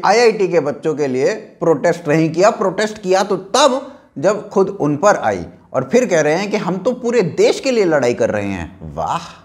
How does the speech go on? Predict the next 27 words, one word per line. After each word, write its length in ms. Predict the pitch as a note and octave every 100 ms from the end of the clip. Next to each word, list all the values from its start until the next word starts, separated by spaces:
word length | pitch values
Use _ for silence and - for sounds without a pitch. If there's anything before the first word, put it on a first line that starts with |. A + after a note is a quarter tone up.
| _ - F#3
अब 80 |
भैया 200 | G3 B3+
कुछ 240 | C#4 C#4 -
कमबख्त 560 | A#3 G#3 A3 B3+ B3+ -
चोमू 340 | A3+ A#3 C4
ऐसे 360 | F3+ F#3+ F#3+ G#3+
हैं 180 | G#3+ B3+
जो 80 |
ये 200 | C4 B3
कहते 260 | B3+ G#3+ G#3
हैं 160 | B3 C4+
कि 80 |
जेएनयू 540 | A#3+ C#3 F#3 F#3 G#3+ C4
भारत 400 | - D#3 F3+ -
की 160 | A#3+
बेस्ट 420 | G#3 - G#3+ B3+ A3+
यूनिवर्सिटी 640 | G#3 G3 G3 F#3+ F#3+ F#3
है, 240 | F#3+ A#3
भारत 280 | - F#3 G3+
का 80 | A3+
मान 380 | F#3+ E3+ C#4+ C#4+
सम्मान 440 | A3+ G#3+ B3+ C4+
बढ़ाती 340 | A3 F#3 F#3 A3
है 200 | G#3+ C4+
विश्व 500 | D3+ A3+ C#4+ C4 C4+ - _ -
स्तर 280 | - B3 C#4+
पर। 400 | E3+ A#2 -